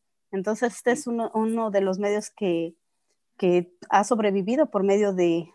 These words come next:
de Zoom, ¿verdad? Y yo pienso que aunque sea por, por este medio, vamos a conocer gente espectacular, gente especial y que va a seguir compartiendo sus experiencias y contándonos, eh, nuevas cosas, ¿no? Que,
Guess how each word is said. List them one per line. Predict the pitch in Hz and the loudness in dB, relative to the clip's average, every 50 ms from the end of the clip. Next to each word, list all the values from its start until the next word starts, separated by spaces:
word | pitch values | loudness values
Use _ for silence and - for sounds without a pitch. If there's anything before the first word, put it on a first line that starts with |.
| _ | _
de | 190 185 180 170 | -2 0 0 0
Zoom, | - - 240 269 294 262 208 185 | 0 0 0 0 2 2 0 0
¿verdad? | 170 175 175 180 190 214 254 294 - - - - - - _ | 0 -2 0 0 0 0 0 0 -4 -10 -20 -20 -20 -8 _
Y | - 214 | 2 4
yo | 208 254 294 | 4 4 4
pienso | - 415 403 392 403 | 4 4 4 4 4
que | - 269 240 233 226 233 202 | 4 6 6 6 6 4 4
aunque | 240 220 226 240 269 | 2 2 2 2 0
sea | 254 - 277 269 294 | 2 4 4 4 4
por, | 277 - 285 262 233 220 - - _ _ _ | 4 2 2 2 2 0 -4 -12 _ _ _
por | 226 220 | -2 -2
este | 233 247 - - 285 | -2 -2 -2 -2 -2
medio, | 269 254 240 254 262 | -2 -2 -2 -2 0
vamos | 262 262 240 247 277 277 | -2 -2 -4 -4 -6 -6
a | 285 247 | -8 -8
conocer | - 202 196 185 180 - - 220 214 220 | -6 -8 -8 -8 -8 -6 -4 -4 -4 -4
gente | 220 - 220 208 - - 233 220 208 196 190 180 175 175 - _ _ _ _ _ | -4 -6 -8 -8 -6 -6 -4 -2 -2 0 0 -2 -2 -4 -8 _ _ _ _ _
espectacular, | 185 180 - - 190 185 - - 185 175 - - 190 180 185 190 196 196 202 233 | -10 -10 -4 -4 -4 -4 0 0 0 0 0 0 2 4 6 6 6 4 4 2
gente | 214 233 208 196 - - 208 | 0 -2 -4 -4 -2 -2 -2
especial | 196 190 - - 180 170 - - 196 185 196 220 247 | -2 -2 -2 -4 -6 -4 0 0 2 2 2 2 0
y | 233 202 185 | 0 -2 -4
que | - - 185 175 170 | -2 0 0 0 2
va | 185 190 190 196 202 | 4 4 4 4 2
a | 202 - - - - - _ | 0 -2 -8 -18 -20 -20 _
seguir | _ - 214 202 214 220 220 | _ 0 2 4 4 4 4
compartiendo | 240 233 220 226 196 180 - 214 208 214 214 | 2 2 4 2 0 2 0 0 0 0 0
sus | 220 - 226 - - | -4 -6 -4 -2 0
experiencias | 185 175 - - - - 190 175 180 190 196 202 208 214 - - 233 220 214 214 208 202 - - | 0 0 -2 -6 -2 -2 0 2 4 4 4 2 2 -2 -4 -2 2 2 4 2 2 0 -4 -2
y | 196 175 170 170 170 165 165 165 - - - - _ | 0 2 2 2 2 2 0 -2 -8 -14 -20 -20 _
contándonos, | _ - 190 180 196 196 208 214 214 208 196 190 185 185 190 - - - - - _ _ _ _ _ _ _ _ - | _ -2 2 2 4 4 4 2 4 4 4 4 2 0 -4 -8 -10 -12 -12 -16 _ _ _ _ _ _ _ _ 0
eh, | 190 190 | 2 4
nuevas | 190 202 214 220 240 254 - | 6 6 6 6 6 4 2
cosas, | - - 247 269 330 - 285 226 | -2 0 0 0 0 0 -4 -6
¿no? | 196 208 226 247 | -4 -4 -6 -6
Que, | 247 _ 220 208 190 180 175 175 | -6 _ -4 -2 -2 0 -2 -2